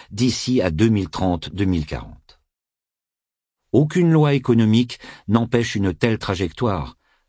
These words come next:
Tout dépend des conditions de l'offre et de la demande, de la découverte ou non de nouveaux gisements ou sources d'énergie, de la vitesse avec laquelle les uns et les autres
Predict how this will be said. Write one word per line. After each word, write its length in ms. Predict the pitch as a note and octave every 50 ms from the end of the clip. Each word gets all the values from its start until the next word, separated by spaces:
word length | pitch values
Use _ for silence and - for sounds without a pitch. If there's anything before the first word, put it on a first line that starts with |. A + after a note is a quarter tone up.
| _ _
Tout 180 | - D3+ E3 F3+
dépend 320 | D3 C3+ B2 - C3 B2+
des 100 | B2 A#2+
conditions 500 | A#2 A#2 G#2+ G2 G2 F#2 - - A2+ A#2+
de 100 | A#2+ A2+
l'offre 320 | G2 F#2 F#2+ G#2 - - A#2
et 40 | A2
de 100 | G#2+ G#2+
la 120 | G#2+ G#2
demande, 500 | G2+ F#2 E2+ E2+ F2+ F#2+ G#2+ A#2+ A#2+ - _ _ _ _ _ _
de 160 | - G2 C3+ C#3
la 140 | C3+ B2+
découverte 680 | A#2 B2 C#3+ - - C3 B2 A#2 A#2 A#2+ G#2+ - - - - -
ou 140 | E3 D#3
non 300 | D3+ C#3 C3 B2+ B2 A#2 A#2 - _ -
de 100 | G#2+ A2
nouveaux 320 | G#2+ G#2 F#2+ F#2 G2 G2+
gisements 440 | E2 F#2+ F#2+ D#2+ D2 E2 F#2 F#2 F2+
ou 100 | D#2+ D2+
sources 320 | - - A#2+ A#2+ - -
d'énergie, 580 | F2+ D#2+ E2+ E2 D#2+ D2 C#2 C2+ C#2+ D2 D2+ - _ _ _ _ _ _ _ _ -
de 80 | A2
la 120 | A#2 A#2 G2+
vitesse 460 | G2 D3 C#3 - A2+ A#2+ B2+ - B2
avec 240 | G#2 A2 G2 - G2
laquelle 380 | F2+ D#2 - F#2+ F#2+ G2+ A2
les 240 | G2 F#2 F2 D#2+ G#2
uns 100 | A#2 A2
et 80 | G2+ F2+
les 200 | F2 E2 C#2+ E2
autres 260 | F#2 G#2 - -